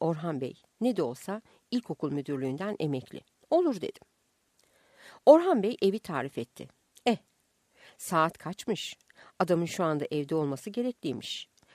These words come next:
Kapıyı çalıp konuşaymışım. Parayı bir alırsaymışım. Alırsam ya,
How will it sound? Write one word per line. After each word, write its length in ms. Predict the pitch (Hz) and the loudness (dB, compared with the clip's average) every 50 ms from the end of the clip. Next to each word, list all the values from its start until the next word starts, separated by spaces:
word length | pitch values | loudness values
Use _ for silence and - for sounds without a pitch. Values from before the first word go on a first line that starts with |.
| _ _ | _ _
Kapıyı 320 | - - 180 - - 185 180 | -8 -8 -6 -4 -4 -6 -4
çalıp 340 | - - 156 147 147 - | -4 -6 -6 -6 -8 -10
konuşaymışım. 800 | - - 151 147 139 - - 120 127 131 - - - - 190 247 - _ _ _ _ _ _ _ _ _ - - - _ - | -10 -8 -6 -6 -6 -6 -4 -4 -4 -4 -6 -8 -8 -8 -8 -8 -10 _ _ _ _ _ _ _ _ _ -20 -20 -20 _ -2
Parayı 340 | - 226 214 202 165 135 127 | 0 2 2 2 2 0 -2
bir 180 | 143 127 - - _ - | -4 -6 -8 -10 _ -6
alırsaymışım. 760 | 147 190 247 277 - - 370 370 330 220 175 - - - - - _ _ _ _ _ _ _ _ _ _ _ _ _ _ _ _ _ _ _ _ _ _ _ - - | -4 -2 -2 -4 -4 -4 -2 -2 0 0 -2 -4 -6 -8 -10 -14 _ _ _ _ _ _ _ _ _ _ _ _ _ _ _ _ _ _ _ _ _ _ _ -18 -12
Alırsam 540 | - 147 151 156 147 - - - 233 269 277 | -10 -8 -6 -6 -6 -6 -4 -2 0 0 0
ya, 160 | 208 139 117 | 0 -2 -6